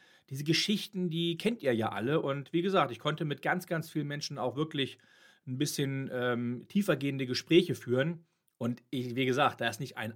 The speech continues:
einziger dabei gewesen, der das Ganze komplett online gemacht hätte. Hier und da ein bisschen zusätzlich, ja, und es ist auch gerne mal einer hängen geblieben und das sind auch Freundschaften daraus entstanden. Aber daraus ein gesamtes Business zu machen, das,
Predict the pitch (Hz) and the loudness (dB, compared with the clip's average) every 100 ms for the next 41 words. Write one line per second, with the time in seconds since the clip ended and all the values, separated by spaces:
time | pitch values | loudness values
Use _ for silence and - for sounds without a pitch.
0 | - 123 220 233 - 156 147 139 113 117 | -4 2 2 0 -6 2 2 2 0 2
1 | 151 131 107 110 120 135 147 _ _ 113 | 2 0 -2 -6 -6 -8 -10 _ _ -2
2 | 120 113 - 110 - 135 - 160 185 160 | 0 0 -2 -2 -2 -6 0 2 2 2
3 | 214 220 - 120 110 101 101 101 98 - | 0 0 -4 -2 0 0 -2 -4 -6 -8
4 | - 107 101 - _ _ _ _ _ _ | -12 -10 -10 -16 _ _ _ _ _ _
5 | 117 113 107 131 165 156 127 156 - 165 | 2 2 4 6 6 4 2 0 2 2
6 | 156 156 143 147 - 131 113 151 214 131 | 2 -2 0 0 0 -4 2 4 4 -2
7 | 131 131 123 120 139 135 135 123 113 147 | -8 -4 -2 0 -2 -2 -4 -4 -4 -2
8 | 185 160 185 180 175 135 127 120 135 123 | 0 -2 -2 -2 -4 -4 -6 -6 -8 -6
9 | 120 - 202 185 127 120 107 104 104 - | -6 4 4 4 -2 -4 -6 -6 -10 -8
10 | 104 90 - _ _ _ _ - 107 123 | -10 -10 -20 _ _ _ _ 0 4 6
11 | 131 123 - - _ - 120 135 131 127 | 8 6 4 -18 _ -2 0 2 2 0
12 | 113 113 107 117 131 113 98 180 175 127 | -4 -2 -2 -4 -4 -8 6 6 6 0
13 | - 101 92 - 95 _ _ _ _ - | -4 -8 -10 -14 -20 _ _ _ _ 4
14 | 127 - | 4 4